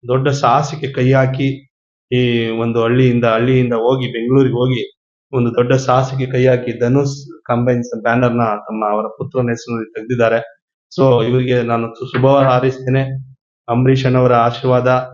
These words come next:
ಇವರಿಗೂ ಕೂಡ ಈ ಸಿನಿಮಾ ಮೇಲೆ ಇರ್ಲಿ. ಯಾಕೆಂದ್ರೆ ಹಲವಾರು ವರ್ಷಗಳಿಂದ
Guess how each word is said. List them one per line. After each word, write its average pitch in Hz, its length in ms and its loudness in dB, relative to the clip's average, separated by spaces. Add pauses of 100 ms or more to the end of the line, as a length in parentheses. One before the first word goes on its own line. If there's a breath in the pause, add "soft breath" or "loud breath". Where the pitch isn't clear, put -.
(200)
ಇವರಿಗೂ 123 380 -2
ಕೂಡ 120 120 0 (160)
ಈ - 20 -4
ಸಿನಿಮಾ 120 320 0
ಮೇಲೆ 120 240 0
ಇರ್ಲಿ. 120 240 0
ಯಾಕೆಂದ್ರೆ 120 640 0 (220)
ಹಲವಾರು 139 460 4
ವರ್ಷಗಳಿಂದ 127 520 0